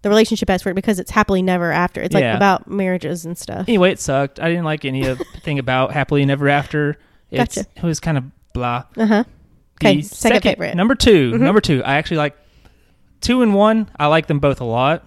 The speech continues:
Speaker 1: You did not like <laughs> the happily
Speaker 2: I did not like Happily Never After.
Speaker 1: Okay,
Speaker 2: I,
Speaker 1: what
Speaker 2: I
Speaker 1: are
Speaker 2: thought
Speaker 1: the
Speaker 2: it was
Speaker 1: oth-,
Speaker 2: bad.
Speaker 1: what are the other ones?
Speaker 2: So number two for me is gonna be Fatal Vows,
Speaker 1: Mm-hmm.
Speaker 2: season four, episode eleven, uh, called Sex, Lies, and Secret Texts.
Speaker 1: Okay.
Speaker 2: The, like, secret texts, like, it's not a
Speaker 1: Is
Speaker 2: thing
Speaker 1: it? Yeah,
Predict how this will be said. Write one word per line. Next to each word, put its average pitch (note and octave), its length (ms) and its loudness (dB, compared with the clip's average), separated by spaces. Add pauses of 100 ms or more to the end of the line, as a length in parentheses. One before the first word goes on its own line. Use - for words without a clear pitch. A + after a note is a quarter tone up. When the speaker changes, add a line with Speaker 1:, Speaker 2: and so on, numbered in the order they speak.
Speaker 1:
You B3+ 120 -2
did A3 160 0
not G3+ 260 0
like G#3+ 200 -4 (360)
<laughs> - 340 -20
the B3 140 0
happily A3 340 -6
Speaker 2:
I D3+ 80 0
did E3 80 0
not D#3 160 0
like C3+ 180 -2
Happily A#2+ 260 -2
Never G#2+ 200 -6
After. G2+ 240 -6
Speaker 1:
Okay, C#3+ 120 0
Speaker 2:
I, - 40 2
Speaker 1:
what G3 100 2
Speaker 2:
I - 20 2
Speaker 1:
are - 40 2
Speaker 2:
thought - 60 2
Speaker 1:
the C3+ 40 4
Speaker 2:
it - 40 4
was - 80 0
Speaker 1:
oth-, B2+ 40 -8
Speaker 2:
bad. A2 220 -4
Speaker 1:
what G#3+ 100 -2
are G#3 60 0
the F#3 80 -2
other - 120 -6
ones? G3 200 -10
Speaker 2:
So C3+ 280 2
number G3+ 280 4
two A#3+ 320 2
for F#3+ 120 -2
me E3+ 240 0
is D#3 100 -4
gonna D#3 100 -2
be C#3 80 0
Fatal E3+ 420 0
Vows, D3+ 580 -2
Speaker 1:
Mm-hmm. A3 100 -10
Speaker 2:
season G3+ 260 -4
four, D3 160 0
episode B2+ 260 -2
eleven, G3 480 0 (380)
uh, B2 240 -4
called A#2+ 320 -6
Sex, - 320 -4
Lies, D#3 420 -2
and B2+ 260 -6
Secret - 420 -12
Texts. - 580 -14 (140)
Speaker 1:
Okay. A3 280 -4 (340)
Speaker 2:
The, B2+ 60 -10
like, B2 180 -6
secret - 240 -14
texts, - 280 -8
like, G2+ 160 -10 (220)
it's - 100 -14
not C#3+ 160 -6
a G3+ 40 0
Speaker 1:
Is A#3+ 100 2
Speaker 2:
thing E4 200 0
Speaker 1:
it? - 100 -8
Yeah, F#3+ 360 0